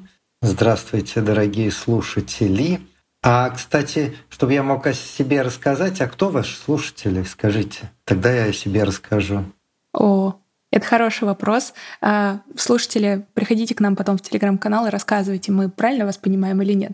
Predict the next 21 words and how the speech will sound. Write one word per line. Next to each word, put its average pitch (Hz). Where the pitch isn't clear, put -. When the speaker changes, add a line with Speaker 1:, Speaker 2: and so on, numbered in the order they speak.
Speaker 2:
Как 208
правило, 262
наши 214
слушатели — 240
это 202
лидеры 220
организаций 208
или 208
лидеры 202
направлений 202
внутри 214
больших 202
организаций, 196
или 208
молодые 226
предприниматели, 202
или 190
будущие 214
руководители. 208
В 214
общем, 208